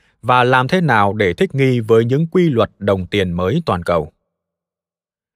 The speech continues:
Năm một nghìn chín trăm bảy mươi hai, Tổng thống Nixon mở cửa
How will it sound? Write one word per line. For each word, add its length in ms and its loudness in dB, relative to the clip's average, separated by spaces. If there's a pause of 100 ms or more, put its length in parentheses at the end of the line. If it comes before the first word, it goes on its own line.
(120)
Năm 180 0
một 160 0
nghìn 260 0
chín 180 0
trăm 240 -2
bảy 140 2
mươi 100 -4
hai, 320 0 (220)
Tổng 200 0
thống 220 0
Nixon 480 -4 (180)
mở 300 2
cửa 260 2